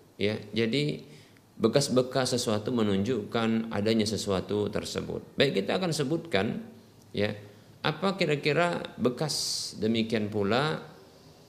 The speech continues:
ya, pengaruh dari keberadaan sesuatu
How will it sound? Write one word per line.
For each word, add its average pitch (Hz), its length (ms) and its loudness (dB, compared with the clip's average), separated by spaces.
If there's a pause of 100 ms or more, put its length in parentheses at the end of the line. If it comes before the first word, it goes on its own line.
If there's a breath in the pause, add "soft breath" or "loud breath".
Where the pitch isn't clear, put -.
(120)
ya, 107 320 2 (560)
pengaruh 131 480 2 (720)
dari 135 240 6
keberadaan 127 400 6
sesuatu 120 880 0